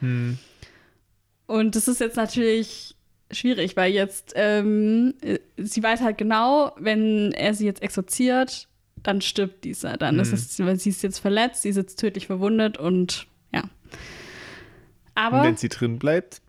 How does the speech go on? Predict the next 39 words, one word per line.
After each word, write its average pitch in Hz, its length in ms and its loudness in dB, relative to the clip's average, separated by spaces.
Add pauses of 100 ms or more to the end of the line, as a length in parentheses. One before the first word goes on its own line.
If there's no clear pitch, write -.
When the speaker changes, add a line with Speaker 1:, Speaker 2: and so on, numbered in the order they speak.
Speaker 1:
dann 117 360 -2 (680)
Speaker 2:
dann 196 500 0 (560)
Speaker 1:
ändert 117 240 0
es 117 100 -6
ja 113 160 2
auch 180 80 2
nicht 220 100 4
Speaker 2:
ändert 240 140 2
Speaker 1:
viel. 113 100 4
Speaker 2:
es 214 140 2
auch 269 220 2
nichts, 208 320 -4
weil, 208 320 2 (100)
genau, 254 340 2
und 220 160 -4
deswegen, 240 360 -2
das 247 180 -2
ist - 100 -6
ja 214 140 0
auch 220 140 0
sicher 247 240 -2
der 202 120 0
Gedanke 214 380 0
dann, 202 380 0
der 202 100 2
Speaker 1:
Mhm. 196 60 4
Speaker 2:
jetzt 196 200 -4
durch 190 200 -2
Deans 208 400 0
Kopf 247 260 -2
geht, 240 240 -2
weil 190 440 2 (100)
er 202 180 2
exorziert 214 800 -2 (380)
sie 202 120 -2
jetzt 190 160 -2
halt 180 100 0
trotzdem 233 600 0 (260)
Speaker 1:
Mhm. 113 360 -4